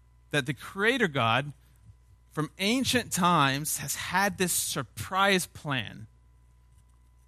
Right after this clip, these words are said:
has had an idea, has had a plot twist that he was waiting to unveil to the world. And Paul here is saying, "I've got it. I want you to know on it. I want you to be in on it." And how does he define it in verse six?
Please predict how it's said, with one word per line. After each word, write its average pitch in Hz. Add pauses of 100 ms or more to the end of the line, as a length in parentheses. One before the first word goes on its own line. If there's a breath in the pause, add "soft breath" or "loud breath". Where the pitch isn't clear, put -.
(160)
has 143
had 190
an 202
idea, 147 (1200 soft breath)
has 143
had 190
a 170
plot 170
twist -
that 117
he 151
was 170
waiting 160
to -
unveil 147
to -
the 135
world. 139
And 127
Paul 220
here 170
is 165
saying, 147 (220 soft breath)
"I've 139
got 175
it. 98 (320)
I 127
want 143
you 165
to 156
know 165
on 107
it. 85
I 113
want 131
you 170
to 147
be 147
in 180
on 90
it." - (1040)
And 127
how 165
does 220
he 220
define 170
it 120
in 123
verse 127
six? -